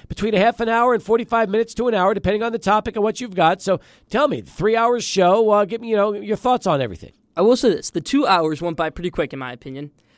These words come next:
Speaker 2: But then you get to that third hour, it feels the same amount. The third hour in full feels the same as those two hours did 'cause it just, we didn't have many topics, getting later, not many people calling in. Even
Speaker 1: Yep.
Speaker 2: though we, I think we got, like, two or three callers that hour, but, uh,
Speaker 1: All right.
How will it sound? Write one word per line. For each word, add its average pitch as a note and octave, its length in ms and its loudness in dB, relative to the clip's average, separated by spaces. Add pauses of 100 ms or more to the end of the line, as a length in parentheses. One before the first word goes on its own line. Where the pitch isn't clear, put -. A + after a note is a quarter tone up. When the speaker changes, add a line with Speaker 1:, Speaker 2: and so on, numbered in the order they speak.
(160)
Speaker 2:
But D#3 100 -10
then F#3 100 -2
you G3 40 -4
get G3 120 0
to - 80 -18
that C#3+ 140 -6
third A#3 240 0
hour, C#3+ 380 -4
it D3 60 -12
feels F3 260 -2
the D#3 80 -8
same E3+ 280 -4
amount. D3 320 -6
The D3+ 80 -14
third F#3+ 280 -4
hour D#3+ 160 -2
in D3+ 100 -8
full G3 260 -4
feels D#3 240 -8
the - 40 -12
same D#3 200 -8
as C#3+ 180 -8
those D3 180 -4
two E3 220 -4
hours C3+ 240 -4
did C#3+ 180 -4
'cause C3+ 160 -12
it C3+ 80 -8
just, C3 300 -8 (300)
we D#3 80 -4
didn't D#3 120 -4
have D#3 100 -4
many C3+ 140 -6
topics, F#3 480 -2
getting C#3+ 300 -8
later, E3+ 300 0
not D3 160 -6
many C3+ 120 -8
people C3+ 220 -10
calling B2 300 -12
in. F3+ 220 -4
Even - 120 -6
Speaker 1:
Yep. F#3 100 4
Speaker 2:
though F#3 140 -8 (120)
we, A#3 220 -10
I A#3+ 60 -8
think C4 160 -14
we A3 100 -4
got, C#3+ 180 -6
like, C#3 140 -16
two E3+ 120 -8
or D3+ 80 -6
three C#3 120 -10
callers D3 340 -6
that D3 140 -4
hour, C#3 240 -8
but, C3+ 220 -8
uh, C3 140 -6 (160)
Speaker 1:
All - 60 -6
right. G4+ 240 -6